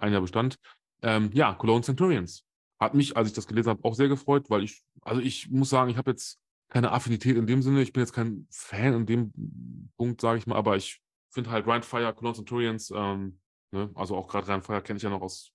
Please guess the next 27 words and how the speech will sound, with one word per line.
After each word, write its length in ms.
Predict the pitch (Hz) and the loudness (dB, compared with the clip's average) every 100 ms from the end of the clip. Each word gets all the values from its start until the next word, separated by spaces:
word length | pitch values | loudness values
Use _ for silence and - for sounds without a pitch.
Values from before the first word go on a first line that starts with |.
| _ | _
als, 340 | - - - - | -18 -16 -18 -16
als 220 | 90 - | -16 -10
Jugendlicher 420 | 107 107 104 107 | -10 -8 -6 -4
noch 160 | 98 - | -4 -6
aus 100 | 101 | -10
der 120 | 92 | -8
Zeit 280 | 104 95 - | -6 -4 -2
der 240 | 92 87 | -4 -4
N 100 | 95 | -6
F 200 | 92 - _ | -10 -12 _
L 340 | 98 92 90 - - _ _ _ - | -6 -6 -8 -16 -20 _ _ _ 0
Europe, 420 | 135 135 127 - - | 4 6 4 0 -6
ähm, 480 | 98 98 98 95 - _ _ _ _ _ | -4 -2 -4 -6 -12 _ _ _ _ _
und 280 | 104 98 - _ _ | -6 -4 -6 _ _
find's 280 | - 123 120 | -2 0 2
halt 120 | 113 | 2
schön, 120 | 123 | 2
dass 120 | 117 113 | 0 2
man 100 | 98 | 0
als 80 | |
Solinger 320 | 104 110 104 101 | 0 0 0 -2
halt 160 | 104 | -4
in 80 | 90 | -2
beide 240 | 104 117 | 0 0
Richtungen 560 | 113 - 110 104 104 - _ _ | -2 -6 -6 -6 -6 -10 _ _
fahren 320 | 107 98 90 | -2 -2 -2
kann. 400 | 120 143 156 | -4 -4 -6